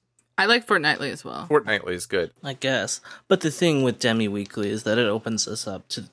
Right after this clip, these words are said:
Speaker 3: the part where we're, we hopefully will have, uh, some, you know, we'll open up some time in the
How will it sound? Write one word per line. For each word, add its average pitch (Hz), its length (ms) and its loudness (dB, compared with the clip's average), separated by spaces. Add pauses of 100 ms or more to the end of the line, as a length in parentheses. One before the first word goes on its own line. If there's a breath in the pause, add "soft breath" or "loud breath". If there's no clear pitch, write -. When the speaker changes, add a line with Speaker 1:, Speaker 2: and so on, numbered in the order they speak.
(160)
Speaker 3:
the 87 100 -6
part 107 320 -8
where 98 160 -10
we're, 110 300 -10 (440)
we 143 380 4
hopefully 120 540 -2
will 101 180 -6
have, 104 480 -6
uh, 104 320 -10
some, 101 560 -6 (100)
you 120 120 -6
know, 104 180 -6
we'll 113 220 -6
open 113 260 -6
up 110 140 -8
some 113 160 -6
time 104 420 -6
in 101 140 -6
the 82 280 -8